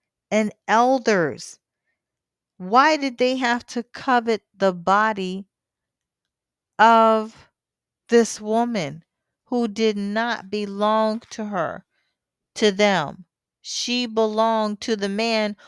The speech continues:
whose house y'all were hanging out at. And it says in the scriptures that anybody who had a suit in law was always around his house. So he's hanging with the big wigs,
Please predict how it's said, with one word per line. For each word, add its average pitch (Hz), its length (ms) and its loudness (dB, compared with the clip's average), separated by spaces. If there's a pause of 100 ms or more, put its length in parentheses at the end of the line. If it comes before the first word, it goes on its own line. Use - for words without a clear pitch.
(120)
whose 226 240 2
house 233 420 4
y'all 202 240 2
were 180 160 -4
hanging 185 400 -6
out 165 220 0
at. 143 260 -6 (220)
And 196 160 0
it 220 160 0
says 240 640 0
in 202 220 -2
the 202 120 -2
scriptures 214 600 -4
that 180 220 2
anybody 208 600 -2
who 214 180 -6
had 202 240 -4
a 180 140 -6
suit - 520 -10
in 180 300 -2
law 180 460 2 (560)
was 190 280 4 (140)
always 202 720 4
around 185 480 0
his 196 240 -12
house. - 580 -10 (400)
So 226 240 4
he's 247 320 -4
hanging 233 380 -4
with 208 160 -4
the 185 100 -2
big 202 340 0
wigs, 185 420 -2